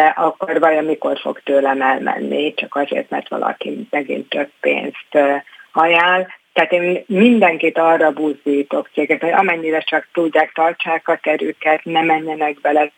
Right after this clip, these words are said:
túl nagy béralkuba, tehát inkább a feladattal, a kihívással, ö, tényleg a jó P R-ral, azzal, hogy biztonságos,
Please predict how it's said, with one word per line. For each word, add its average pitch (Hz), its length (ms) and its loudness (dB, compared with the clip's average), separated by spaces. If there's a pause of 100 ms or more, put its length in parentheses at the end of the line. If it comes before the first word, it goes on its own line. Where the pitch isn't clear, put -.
(360)
túl 170 180 2
nagy 151 300 -2
béralkuba, 151 1000 0 (220)
tehát 165 200 -4
inkább 180 440 0
a 143 100 -6
feladattal, 151 760 -4
a 139 200 -4
kihívással, 143 1400 -2 (280)
ö, 151 300 4 (220)
tényleg 151 260 2
a 143 40 -4
jó 147 280 -2
P - 40 -10 (360)
R-ral, 135 340 0
azzal, 151 420 2
hogy 143 200 2
biztonságos, 143 1160 -4